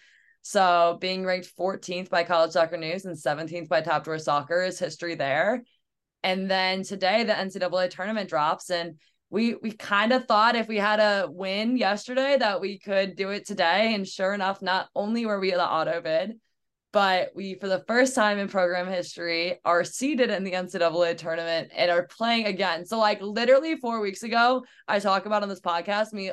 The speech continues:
ugly crying on the field. Like, it's my last time playing on the Iowa soccer field. And apparently that was just really embarrassing 'cause it wasn't. So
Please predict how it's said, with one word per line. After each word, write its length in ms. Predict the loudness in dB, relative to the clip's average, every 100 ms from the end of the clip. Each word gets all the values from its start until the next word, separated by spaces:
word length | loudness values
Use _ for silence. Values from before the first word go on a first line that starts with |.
| -4 0
ugly 400 | 2 0 -4 -6
crying 580 | -2 0 2 0 -2
on 240 | -2 -2 -2
the 140 | -8
field. 360 | -6 -2 -2 -2
Like, 200 | -4 -4 -20 _
it's 180 | -8 -2
my 140 | 0
last 320 | 2 2 0 -2
time 180 | -2
playing 200 | -2 -4
on 80 | -2
the 140 | -2 0
Iowa 340 | 2 2 2
soccer 340 | 0 -2 -4 -6
field. 400 | -4 -4 -4 -10 -20 -20 _ -2
And 160 | 0 2
apparently 400 | 0 2 2 4
that 140 | 4
was 80 | 2
just 180 | -4 -4
really 220 | -4 -2
embarrassing 580 | 0 2 2 0 -4 -6
'cause 140 | -6
it 120 | -6
wasn't. 760 | -6 -8 0 0 0 -4 -6 -14 -14
So 800 | -6 2 4 6 4 2 0